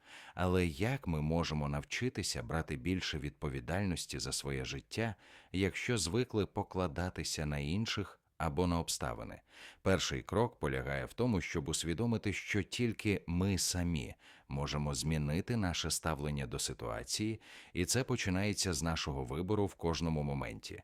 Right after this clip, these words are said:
Якщо ми хочемо, щоб життя стало більш гармонійним,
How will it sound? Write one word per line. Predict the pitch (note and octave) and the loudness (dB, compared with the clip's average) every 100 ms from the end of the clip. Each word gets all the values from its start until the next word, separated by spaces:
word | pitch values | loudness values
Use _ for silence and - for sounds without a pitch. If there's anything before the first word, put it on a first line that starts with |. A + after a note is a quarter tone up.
| _ - - - | _ -20 -20 -8
Якщо | D2+ D#2+ - F#2 | 0 0 2 2
ми | F2 F2 | 4 2
хочемо, | D#2+ F#2 F#2 - D2 B1 | 2 2 2 2 -4 -4
щоб | A#1+ - C#2 | -6 -4 -4
життя | B1+ D2 - G2 E2 | 0 -2 -2 -2 0
стало | - D2 C#2 C2+ | 0 0 0 -2
більш | B1 D#2+ C2 | 0 0 0
гармонійним, | - C#2 C2 D2 F#2+ A#2+ E2+ A1 | -4 -4 -2 -2 2 2 2 -2